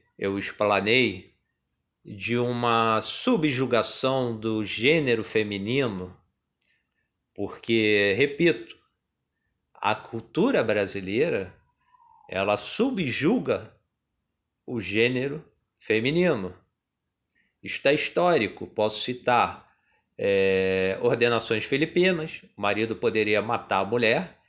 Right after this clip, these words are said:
em caso de suspeita de traição. É, o S T F, recentemente, ele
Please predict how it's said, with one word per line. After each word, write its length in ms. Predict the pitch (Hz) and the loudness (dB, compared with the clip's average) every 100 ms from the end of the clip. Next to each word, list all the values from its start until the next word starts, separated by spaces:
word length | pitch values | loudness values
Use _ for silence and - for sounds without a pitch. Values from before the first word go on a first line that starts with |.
| _ - | _ -14
em 100 | 98 | -10
caso 400 | - 101 95 98 | -2 0 0 -6
de 580 | 95 98 95 90 90 87 - _ _ _ _ | -8 -6 -4 -2 -4 -6 -12 _ _ _ _
suspeita 880 | - - 123 - - 139 165 - 104 | -8 -4 -4 -6 0 4 4 2 -4
de 140 | - | -4
traição. 680 | - 95 110 - 110 120 - _ _ _ _ _ _ _ _ _ _ _ _ _ _ _ _ _ - | -2 -2 -2 -2 -4 -4 -10 _ _ _ _ _ _ _ _ _ _ _ _ _ _ _ _ _ -10
É, 1160 | 98 95 92 90 90 90 90 87 87 87 87 - _ _ _ _ _ _ - | -2 0 2 2 0 -2 -2 -4 -4 -4 -6 -10 _ _ _ _ _ _ -6
o 240 | 110 117 | 2 4
S 260 | 147 - - | 4 2 2
T 80 | 123 | 4
F, 680 | 123 147 147 - 113 104 | 6 4 2 0 -2 0
recentemente, 1200 | 101 113 123 120 - 110 120 131 120 - 95 92 _ _ _ _ - | 2 2 0 -2 -4 0 2 2 -2 -8 -10 -12 _ _ _ _ -10
ele 1080 | 104 101 104 104 98 98 95 95 92 95 | -8 -6 -4 -2 0 0 0 0 -2 -6